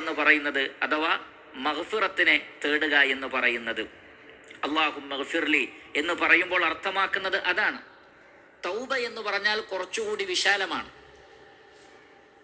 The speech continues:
വലിയ പാപങ്ങൾക്ക് തൗബ നിർബന്ധവുമാണ്. എന്താണ് തൗബയുടെ ഒരു പ്രത്യേകത? തൗബ ചെയ്യുന്ന വ്യക്തി നബി സല്ലല്ലാഹു അലൈഹി വസല്ലമ പഠിപ്പിച്ചതുപോലെ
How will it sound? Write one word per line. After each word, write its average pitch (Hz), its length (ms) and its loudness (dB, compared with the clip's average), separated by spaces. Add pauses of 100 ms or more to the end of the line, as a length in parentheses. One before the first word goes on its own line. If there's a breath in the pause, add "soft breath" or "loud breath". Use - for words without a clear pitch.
(300)
വലിയ 202 240 -2 (140)
പാപങ്ങൾക്ക് 214 560 -4 (100)
തൗബ 196 200 -4 (840)
നിർബന്ധവുമാണ്. 196 800 -4 (1400)
എന്താണ് 233 340 0 (120)
തൗബയുടെ 208 500 0 (680)
ഒരു 190 200 -2
പ്രത്യേകത? 180 500 2 (320)
തൗബ 175 180 -2 (140)
ചെയ്യുന്ന 175 360 0
വ്യക്തി 196 280 0 (800)
നബി 151 180 0
സല്ലല്ലാഹു 175 480 -2
അലൈഹി 170 220 4
വസല്ലമ 160 420 -2
പഠിപ്പിച്ചതുപോലെ 165 800 2